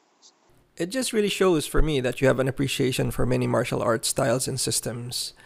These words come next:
Uh, would you say you take what is essential from them and see how Lethwei can benefit from it, or how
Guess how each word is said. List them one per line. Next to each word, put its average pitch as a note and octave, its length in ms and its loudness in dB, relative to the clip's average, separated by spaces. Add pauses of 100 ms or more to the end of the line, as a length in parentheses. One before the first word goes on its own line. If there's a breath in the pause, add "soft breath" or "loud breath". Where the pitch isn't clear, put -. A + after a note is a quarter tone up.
(540 soft breath)
Uh, C3 220 0
would D3+ 240 4
you F3 80 4
say E3+ 340 8
you D#3 220 6
take D3+ 420 2
what D#3 120 8
is D3+ 100 2
essential F3 540 2
from F#3 260 2
them G3+ 320 4
and B2+ 260 -2
see C#3+ 280 -2
how C3 520 2
Lethwei C3+ 580 2
can A#2 280 -2
benefit B2 420 2
from D3 240 4
it, D3+ 160 0
or A#2 320 0 (500 soft breath)
how - 220 0